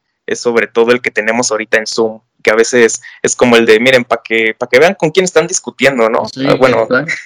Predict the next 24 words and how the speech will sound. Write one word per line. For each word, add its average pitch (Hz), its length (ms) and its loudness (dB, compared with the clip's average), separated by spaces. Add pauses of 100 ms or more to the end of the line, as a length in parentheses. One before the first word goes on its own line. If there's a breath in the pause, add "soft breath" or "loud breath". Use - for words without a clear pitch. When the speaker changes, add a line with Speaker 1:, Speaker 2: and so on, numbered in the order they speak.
(1000 soft breath)
Speaker 1:
exactamente, 123 760 0
soy, 135 380 2
tengo 165 240 -2
el 196 100 2
soporte 156 600 0
de, 120 340 0
tengo 170 160 -2
el 190 80 -4
soporte 151 380 -2
de 127 100 4
muchos 151 320 -2
libros 160 320 2
atrás, - 460 -2 (480 loud breath)
aunque, 117 880 2
pues, - 140 -4
aún 135 180 4
sean 160 220 4
lecturas 147 400 0
pendientes 117 640 -2
o - 40 -6
cosas 139 200 4
de 135 60 -10
esta 151 160 -2
naturaleza, 117 580 -4